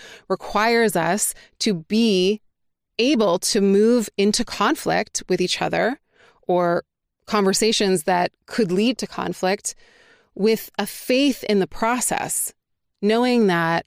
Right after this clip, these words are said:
we are not going to, we refuse to dehumanize each other, that we refuse to assume the worst of each other,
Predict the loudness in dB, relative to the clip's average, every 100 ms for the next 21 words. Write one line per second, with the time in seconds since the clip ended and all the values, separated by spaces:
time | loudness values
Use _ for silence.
0 | -2 0 2 2 2 0 0 2 2 0
1 | 0 0 0 0 -4 _ _ _ -2 0
2 | 0 -2 0 2 4 2 0 -2 -2 -2
3 | -2 -4 _ _ _ -6 -2 2 4 4
4 | 0 -4 -6 -8 -8 -10 -10 -14 _ _
5 | _ _ _ _ _ _ _ _ -6 -4
6 | 0 2 2 0 0 -2 -2 -6 0 2
7 | 4 4 2 0 -4 -10 _ -6 -2 2
8 | 2 2 0 -4 _ _ _ -4 -2 2
9 | 2 4 4 4 4 2 2 0 -2 0
10 | 0 0 0 0 -2